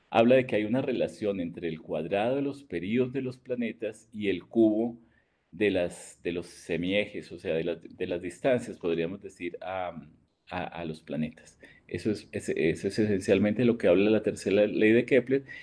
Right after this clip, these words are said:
y esa ley implica que si un planeta está más cercano al Sol,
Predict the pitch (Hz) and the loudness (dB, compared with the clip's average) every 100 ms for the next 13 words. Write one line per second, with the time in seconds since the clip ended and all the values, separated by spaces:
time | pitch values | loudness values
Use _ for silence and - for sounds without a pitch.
0 | - - - 117 127 127 143 143 147 151 | -18 -20 -2 4 6 6 4 4 4 -2
1 | - 143 - 101 95 - 104 117 131 139 | -2 -2 0 -2 -4 -6 -8 -4 0 0
2 | 139 139 131 127 123 131 131 135 - 131 | 0 -4 -4 -2 0 -2 -6 -8 -4 -2
3 | 131 135 - 120 110 | 0 -4 -4 0 0